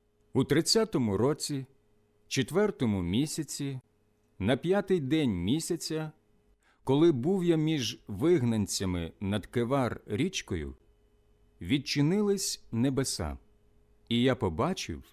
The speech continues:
видіння Божі. На п'ятий день місяця, а це був п'ятий рік вигнання царя Йоахина, надійшло слово Господнє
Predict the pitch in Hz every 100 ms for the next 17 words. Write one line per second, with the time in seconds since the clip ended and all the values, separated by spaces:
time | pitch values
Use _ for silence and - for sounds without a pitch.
0 | _ _ _ - 80 90 82 76 147 165
1 | 156 147 151 156 _ - 76 80 76 71
2 | 69 - _ _ _ _ _ _ _ _
3 | _ _ _ _ _ _ _ _ _ _
4 | _ _ _ _ 95 117 135 170 170 156
5 | 139 139 143 185 180 101 - 80 69 67
6 | _ _ _ - 104 - - 170 143 151
7 | 127 - _ 117 131 120 113 110 127 -
8 | - - 104 98 151 104 101 95 80 -
9 | - 110 123 110 101 85 - 185 107 69
10 | - _ _ _ _ _ _ _ _ _
11 | 104 120 127 139 175 220 220 - 143 160
12 | 127 92 85 - - 156 175 190 185 170